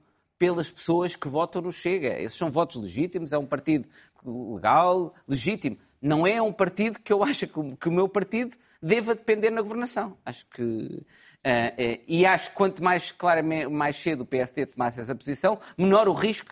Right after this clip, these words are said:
de ficar dependente do Chega. Mas eu sempre disse isso. Agora, o doutor Luís Montenegro diz, há uma coisa que é uma novidade importante, que eu acho que lhe tem de ser reconhecida, que é,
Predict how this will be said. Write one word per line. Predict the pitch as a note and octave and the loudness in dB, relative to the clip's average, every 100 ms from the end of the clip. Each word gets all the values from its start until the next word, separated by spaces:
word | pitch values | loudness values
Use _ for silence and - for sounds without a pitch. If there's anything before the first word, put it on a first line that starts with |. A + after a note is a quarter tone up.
| - | -14
de | - | -10
ficar | D#3 E3+ F3 | -2 0 0
dependente | - D#3 D#3 D3+ C#3 | -4 -4 -4 -6 -10
do | |
Chega. | - G2+ F#2+ | -8 -6 -6
Mas | F#2+ | -2
eu | C#3 | -2
sempre | E3+ G3 F#3 | 0 -2 -2
disse | C#3+ C3 - | -4 -4 -6
isso. | F#2 - _ - - | -10 -14 _ -20 -6
Agora, | A#2 A2+ D3+ | -2 0 0
o | D3 | 0
doutor | E3+ F#3 | 2 2
Luís | D#3+ D3+ | 2 0
Montenegro | F3+ F3+ F#3+ A3 A#3 C4+ _ - | -2 0 2 2 0 -8 _ -6
diz, | B2+ F3+ F#3+ - | 0 2 2 0
há | |
uma | C#3+ C#3+ | 2 2
coisa | E3 E3 | 2 0
que | F#3 | 0
é | F3+ | 0
uma | F#3 | 0
novidade | F3 F3 F3+ F#3 | -2 0 0 0
importante, | F#3+ - G#3 E3 | -4 -6 -6 -4
que | B2 | -2
eu | |
acho | G#2+ G2+ | -2 -4
que | A#2+ | -8
lhe | |
tem | - B2+ | -2 -2
de | B2+ | -2
ser | C#3 | -4
reconhecida, | - D3 C#3+ D3 G2 | -4 -8 -6 -6 -6
que | |
é, | - | -6